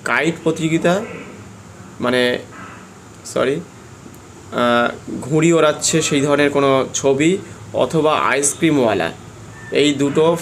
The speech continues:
figure সমেত দুটো figure বলতে তোমাদের figure অন্তত ছ সাতটা আঁকলে বেশি ভালো হয়। যে যত figure দেবে, যত ল্যান্ডস্কেপটা করতে পারবে, ল্যান্ডস্কেপটা complete করতে পারবে, তাদেরটাই ভালো হবে। এটা second ইয়ারের ক্ষেত্রে গেল।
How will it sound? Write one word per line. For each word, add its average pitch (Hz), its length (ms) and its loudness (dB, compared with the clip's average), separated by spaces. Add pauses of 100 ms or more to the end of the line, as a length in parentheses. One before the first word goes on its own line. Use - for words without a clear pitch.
figure 147 560 2 (240)
সমেত 139 440 2 (180)
দুটো 135 200 0
figure 147 320 2
বলতে 147 560 4
তোমাদের 127 260 2
figure 131 300 2
অন্তত 131 600 2 (100)
ছ - 60 -8 (200)
সাতটা 127 260 -2
আঁকলে 123 200 0
বেশি 120 240 -2
ভালো 131 280 2
হয়। 131 180 -2 (100)
যে 131 120 2
যত 127 320 0
figure 131 300 2
দেবে, 135 360 4
যত 123 420 2 (360)
ল্যান্ডস্কেপটা 127 680 0
করতে 131 360 -2
পারবে, 131 320 0 (280)
ল্যান্ডস্কেপটা 131 720 0
complete 127 440 0
করতে 139 280 2
পারবে, 139 300 4 (1040)
তাদেরটাই 143 380 2
ভালো 135 280 2
হবে। 135 280 2 (1080)
এটা 131 160 0
second 143 380 2
ইয়ারের 143 180 4
ক্ষেত্রে 143 260 2
গেল। 143 200 2